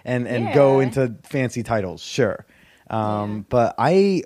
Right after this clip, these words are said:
Speaker 1: always say comic. I don't make my full-time living as a comic yet. Uh, but that's always how I,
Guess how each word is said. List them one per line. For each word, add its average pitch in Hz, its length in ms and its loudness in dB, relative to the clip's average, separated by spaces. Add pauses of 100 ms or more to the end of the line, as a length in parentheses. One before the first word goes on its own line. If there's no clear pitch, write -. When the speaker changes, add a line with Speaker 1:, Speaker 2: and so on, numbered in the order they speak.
Speaker 1:
always 143 240 2
say 127 160 0
comic. 151 440 0
I 113 120 4
don't 139 120 4
make 135 180 0
my 123 220 0
full-time 113 460 -2
living 151 260 2
as 107 100 0
a 104 40 -6
comic 104 460 -4
yet. 123 460 -2 (380)
Uh, 101 440 -2 (440)
but 117 180 -4
that's 123 260 0
always 127 320 4
how 110 300 4
I, 101 260 0